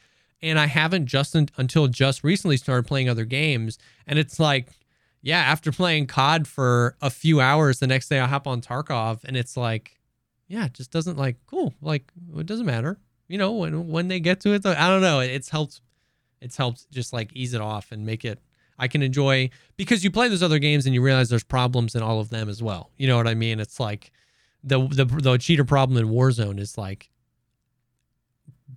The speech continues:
bad. You know what I mean? So you're just like, "Oh, yeah, okay, cool. Like,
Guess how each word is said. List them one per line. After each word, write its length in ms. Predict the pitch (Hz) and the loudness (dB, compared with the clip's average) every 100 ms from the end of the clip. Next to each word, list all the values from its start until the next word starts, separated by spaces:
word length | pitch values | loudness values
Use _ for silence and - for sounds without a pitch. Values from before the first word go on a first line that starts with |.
| - | -10
bad. 380 | 113 113 107 - - _ _ | -4 -2 -4 -8 -18 _ _
You 120 | - 139 | 0 2
know 80 | |
what 100 | 135 | 4
I 80 | 131 | 4
mean? 260 | 135 139 135 | 4 2 0
So 400 | - 151 123 123 _ _ - | 0 2 2 0 _ _ -2
you're 160 | 160 | 0
just 180 | 160 160 | 0 2
like, 160 | 156 175 | 0 2
"Oh, 160 | 208 | 0
yeah, 300 | 123 170 110 | 0 -2 -2
okay, 280 | 147 - 139 - | -4 -2 -6 -4
cool. 260 | 196 117 | -4 -2
Like, 180 | 101 104 | -2 -6